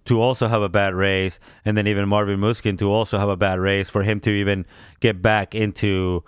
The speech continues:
fighting for this championship. Sixteen points is a lot, man, especially how stacked this class is and how, um,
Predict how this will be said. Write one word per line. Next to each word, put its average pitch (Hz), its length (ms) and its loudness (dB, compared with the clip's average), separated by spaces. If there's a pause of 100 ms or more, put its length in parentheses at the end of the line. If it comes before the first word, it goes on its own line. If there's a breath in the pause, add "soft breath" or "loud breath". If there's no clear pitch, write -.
(160 loud breath)
fighting 113 400 0
for 98 180 -2
this 92 160 -2
championship. 98 640 -4
Sixteen 220 440 0
points 185 320 0
is 151 120 -2
a 110 80 0
lot, 101 340 0
man, 92 320 -2
especially 143 580 0 (260 loud breath)
how 117 160 4
stacked 104 380 -2
this 127 160 -2
class 131 320 0
is 151 240 0 (260 loud breath)
and 117 200 2
how, 104 680 2
um, 90 580 -2